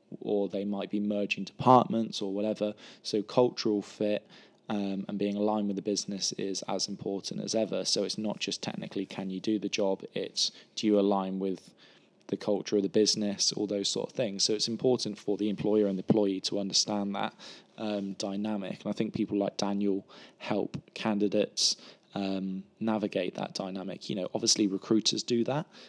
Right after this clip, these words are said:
um, to, to some degree, but someone like Daniel is not there for a fee, um, and is not, you know, looking for just fill the role. They're looking to support you as an individual,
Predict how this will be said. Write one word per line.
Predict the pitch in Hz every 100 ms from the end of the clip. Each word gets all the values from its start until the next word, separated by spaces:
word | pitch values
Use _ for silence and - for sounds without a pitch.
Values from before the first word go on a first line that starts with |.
| -
um, | - 107 107 104 104
to, | 101 - 110 104
to | -
some | 104 113 104
degree, | 104 110 117 127
but | 117 104 -
someone | - 107 98
like | -
Daniel | 110 104 101 98 - - - - -
is | -
not | 117 110
there | - 107 101
for | - 107
a |
fee, | - - 117 123 147 - - - - -
um, | 113 113 110 110 110
and | 110
is | 101
not, | 110 - -
you | 127 120
know, | 101 98 - _ _ _ _ _ _ _ _ -
looking | 113 113 - 104
for | - 104 98
just | - 110 -
fill | 110 98
the |
role. | 101 101 - - - _ -
They're | 104 110 104 101
looking | 104 - 107 101
to | -
support | 98 - - 104 -
you | 104 98
as | 95 98
an |
individual, | 101 98 98 113 - 101 113